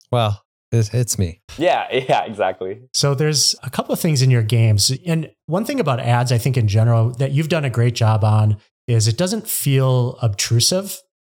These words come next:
Speaker 3: And so there's a couple of games. So one game I was checking out today, Genitals, which is
Speaker 2: <laughs> Yeah.
Speaker 3: hilarious. And I gotta say, like, the artwork is, like, did you hire an illustrator out, or is that all custom?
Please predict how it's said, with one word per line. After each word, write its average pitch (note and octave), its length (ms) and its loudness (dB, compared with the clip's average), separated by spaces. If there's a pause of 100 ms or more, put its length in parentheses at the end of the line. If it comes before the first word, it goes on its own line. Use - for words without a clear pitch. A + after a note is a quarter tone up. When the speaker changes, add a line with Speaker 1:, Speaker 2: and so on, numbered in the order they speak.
(120)
Speaker 3:
And C3+ 180 2
so C3 560 0 (500)
there's D#3+ 160 0
a F3+ 40 -4
couple F3 200 -2
of D3+ 60 -4
games. A2 220 2
So B2+ 200 0
one C3+ 340 -2
game D#3 600 -2
I C3 140 2
was A#2+ 220 2
checking B2+ 300 0
out A2+ 120 2
today, A2 260 2
Genitals, G#2+ 960 0 (100)
which A2+ 160 0
is G#2+ 400 2
Speaker 2:
<laughs> - 40 -14
Yeah. C3+ 340 -2 (400)
Speaker 3:
hilarious. D3+ 840 0
And B2+ 220 2
I C3+ 120 0
gotta F#3+ 200 -2
say, D#3+ 260 0
like, B2+ 220 0 (320)
the A#2+ 140 0
artwork E3+ 680 -2 (260)
is, - 360 0
like, D3 140 -2
did C3+ 140 0
you F#3 100 0
hire C#3+ 320 0
an C3+ 140 2
illustrator C3 440 0
out, A#2 380 0
or A2+ 600 2 (260)
is B2 100 0
that B2+ 120 2
all C3+ 120 0
custom? - 580 -2